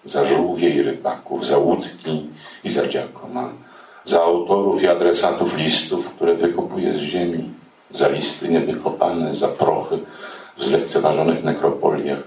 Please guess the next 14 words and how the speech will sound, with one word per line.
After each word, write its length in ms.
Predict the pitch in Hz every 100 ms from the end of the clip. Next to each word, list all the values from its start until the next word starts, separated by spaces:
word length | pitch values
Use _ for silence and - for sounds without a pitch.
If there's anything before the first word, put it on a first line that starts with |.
| - - - -
za 220 | - - -
Atenę 580 | - 85 80 76 73
i 40 | 71
za 160 | 69
dom, 360 | 67 - 64 64
w 140 | -
którym 260 | - 67 65
stała, 540 | - - 64 64 64 - - - _ _ _ _ - - - -
za 140 | -
samotność 680 | - 82 87 87 82 - -
Giovanniego 840 | 82 73 73 73 69 67 67 67 - - _ _ _ _ _ _ _ _ _ _ _ -
i 80 |
za 120 | 69 -
Adelinę. 580 | - - - - -